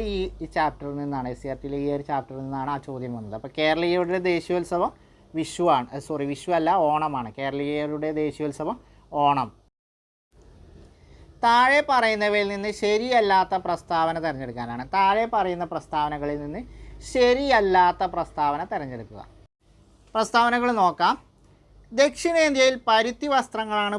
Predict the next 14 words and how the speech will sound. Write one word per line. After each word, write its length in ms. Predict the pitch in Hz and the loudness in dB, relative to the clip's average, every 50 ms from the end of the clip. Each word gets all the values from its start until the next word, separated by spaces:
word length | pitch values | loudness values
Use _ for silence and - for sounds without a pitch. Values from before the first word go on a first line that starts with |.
| 202 | 0
പ്രധാനമായും 680 | 202 196 185 185 185 180 185 185 185 175 170 170 185 - - 196 | 0 0 2 4 2 2 2 2 2 2 2 2 2 -2 -6 -6
ഉപയോഗിക്കുന്നത്. 600 | 165 151 156 156 147 135 - 139 135 127 120 117 110 - _ _ - - | -4 0 0 0 0 -2 -4 -10 -10 -10 -10 -10 -12 -14 _ _ -8 -2
ശരിയാണ്, 480 | 202 202 202 214 220 196 175 165 175 233 - - _ 185 | 0 0 2 2 4 4 4 2 0 -4 -10 -10 _ -8
ദക്ഷിണേന്ത്യയിൽ 520 | 180 - - 208 208 208 202 208 208 220 214 | -8 -6 -4 -4 -4 0 2 2 2 2 0
എന്താണ്? 280 | 202 190 190 190 185 185 190 - | 2 4 2 2 4 2 2 2
പരുത്തി 360 | 202 196 190 185 180 - 262 254 | 2 2 2 0 -4 -6 -2 -2
വസ്ത്രങ്ങളാണ് 640 | 233 208 - - 190 185 180 175 175 170 170 175 185 196 190 | 0 -2 -2 -4 -8 -4 -2 0 2 2 2 0 -2 -2 0
പ്രധാനമായിട്ടും 680 | 175 165 165 165 165 165 170 170 160 151 147 - 233 320 - - 170 | 0 2 4 4 4 4 2 0 -2 -2 -4 -8 -10 -10 -10 -10 -6
ഉപയോഗിക്കുന്നത്. 540 | 156 151 147 135 117 - 113 107 104 101 - - - - - - - - - - - - - 247 | -2 0 0 0 -2 -4 -12 -14 -14 -16 -18 -20 -20 -20 -20 -20 -20 -20 -20 -20 -20 0 4 6
പർവ്വത 400 | 254 262 262 277 294 311 302 330 302 302 | 6 6 6 4 2 4 4 4 2 2
പ്രദേശങ്ങളിൽ 540 | 294 277 269 262 247 - 247 247 240 240 233 240 | 0 0 0 -2 -2 -4 -4 -2 -2 -2 -2 -2
പ്രധാനമായും 680 | 220 208 202 208 208 208 208 208 208 202 196 190 196 190 185 - | -2 0 2 2 0 2 0 0 0 0 0 0 -2 -4 -4 -2
കമ്പിളി 320 | 190 185 185 190 202 226 220 214 | -2 -2 -2 -2 -2 0 2 2
വസ്ത്രങ്ങളാണ് 540 | 202 - - 190 185 180 175 170 170 175 | 0 0 -4 -8 -2 2 4 4 4 2